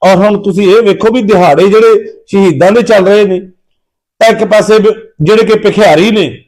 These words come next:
ਉਹਨਾਂ ਦੇ ਰਾਕਟ ਚੱਲ ਰਹੇ ਨੇ। ਤਾਂ ਸਾਡਾ ਪੰਜਾਬ ਬੜਾ ਭੋਲਾ ਹੈ ਤੇ ਉਹ ਯੂਪੀ ਦੇ ਭਈਏ ਨੇ। ਇਹ ਵੀ ਤੁਹਾਨੂੰ ਮੈਂ ਦੱਸ ਦਿਆਂ, ਉਹ ਯੂਪੀ ਦੇ ਭਈਏ ਨੇ, ਜਿਹੜੇ ਲੋਕ ਭਿਖਿਆਰੀਆਂ ਦੇ ਰੂਪ ਦੇ ਵਿੱਚ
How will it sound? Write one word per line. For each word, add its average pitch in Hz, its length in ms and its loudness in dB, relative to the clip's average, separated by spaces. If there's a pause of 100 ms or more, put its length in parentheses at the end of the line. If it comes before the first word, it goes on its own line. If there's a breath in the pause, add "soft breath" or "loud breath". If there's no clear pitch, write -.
ਉਹਨਾਂ 226 220 -2
ਦੇ 208 140 2
ਰਾਕਟ 202 500 0
ਚੱਲ 175 200 0
ਰਹੇ 160 200 0
ਨੇ। 123 180 -10 (840)
ਤਾਂ 220 120 2
ਸਾਡਾ 202 340 2
ਪੰਜਾਬ 202 800 0 (480)
ਬੜਾ 180 300 2
ਭੋਲਾ 226 360 2
ਹੈ 190 140 2 (540)
ਤੇ 240 60 0
ਉਹ 226 220 2
ਯੂਪੀ 208 440 -2
ਦੇ 262 160 2
ਭਈਏ 180 360 0
ਨੇ। 151 340 -6 (220)
ਇਹ 175 60 0
ਵੀ 254 160 2
ਤੁਹਾਨੂੰ 208 300 0
ਮੈਂ 175 100 0
ਦੱਸ 160 240 -2
ਦਿਆਂ, 247 120 0
ਉਹ 202 180 -2
ਯੂਪੀ 185 300 -4
ਦੇ 214 120 2
ਭਈਏ 170 420 0
ਨੇ, 214 340 -6 (440 soft breath)
ਜਿਹੜੇ 233 360 2
ਲੋਕ 202 380 0
ਭਿਖਿਆਰੀਆਂ 180 560 0
ਦੇ 202 120 2
ਰੂਪ 160 260 0
ਦੇ 185 140 0
ਵਿੱਚ 156 480 -2